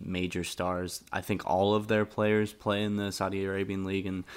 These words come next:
you know, to, to a certain extent that is a, an indictment of their talent. I, I still think that they will be able to put something together given the quality of their coach. Um, and Russia, I, I, I just,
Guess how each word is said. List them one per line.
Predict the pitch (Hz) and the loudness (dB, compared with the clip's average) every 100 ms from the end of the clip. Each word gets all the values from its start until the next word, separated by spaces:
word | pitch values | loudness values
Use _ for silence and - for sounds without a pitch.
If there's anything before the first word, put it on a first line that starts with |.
| - - - | -18 -12 -2
you | |
know, | 95 | 0
to, | 87 104 92 | 2 2 2
to | - 104 | 0 -4
a | |
certain | 90 98 | 0 0
extent | 92 - 87 | 0 -4 -2
that | 90 87 | -2 0
is | 98 95 92 | 2 2 2
a, | 90 87 | 0 -2
an | - | -2
indictment | 90 87 90 92 92 | -2 -2 -2 -2 -4
of | 90 | -4
their | 87 | -6
talent. | - 117 113 90 | 4 4 6 2
I, | - 87 90 | -2 -2 -4
I | |
still | - 107 101 | -4 -2 0
think | - 95 - | 0 -4 -2
that | 92 87 - - - - - _ _ _ | -2 -2 -8 -18 -20 -20 -20 _ _ _
they | 104 110 | 4 6
will | 107 107 | 8 4
be | 98 101 | 4 6
able | 104 101 | 6 4
to | 98 | -2
put | - 90 | -4 -6
something | - 101 98 95 | 0 -2 0 -4
together | 92 95 90 90 | 0 0 2 0
given | 92 90 92 | 0 0 0
the | |
quality | 87 - 90 90 | -2 -2 0 2
of | 90 | 0
their | 82 - | -2 -8
coach. | - 117 - - - _ | -2 -2 0 -10 -10 _
Um, | 110 92 87 87 87 - | -6 -4 -2 -4 -8 -8
and | 95 90 87 | -6 -4 0
Russia, | 95 92 - 90 85 - | 2 2 0 0 0 -2
I, | 90 - 90 | -4 -2 -2
I, | 92 92 | -2 -4
I | |
just, | 92 98 - - | -4 -2 -2 -6